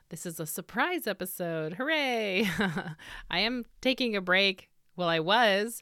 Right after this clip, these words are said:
but, uh, I was very inspired to do this holiday episode. Uh, a,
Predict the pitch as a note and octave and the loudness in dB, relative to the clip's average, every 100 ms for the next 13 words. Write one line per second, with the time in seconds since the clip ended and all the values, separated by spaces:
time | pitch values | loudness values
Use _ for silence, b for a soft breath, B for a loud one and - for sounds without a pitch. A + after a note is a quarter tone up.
0 | F#3 E3 D3+ D#3 - C#3+ C#3+ C#3 - D3 | 0 2 2 -2 -8 -6 -4 -4 -4 -6
1 | D3 D#3 E3 E3 D#3 - D3 C#3 C#3+ D#3 | -6 -6 -6 -4 -6 -6 -4 -4 -6 -8
2 | - D3+ C#3 C#3+ D3+ B B B - A#3 | -10 -8 -6 -8 -12 B B B -10 -6
3 | A#3+ G3+ F3+ F3+ - - D#3+ D#3+ D#3+ D3+ | -2 0 0 -2 -10 -6 -4 -2 -2 -2
4 | A#2 D#3 E3 - D#3+ D3+ D3 D3 D#3+ b | -2 -6 -8 -6 -2 0 0 -2 -6 b
5 | b b _ - D#3 D3 G2 | b b _ -8 -4 -2 -2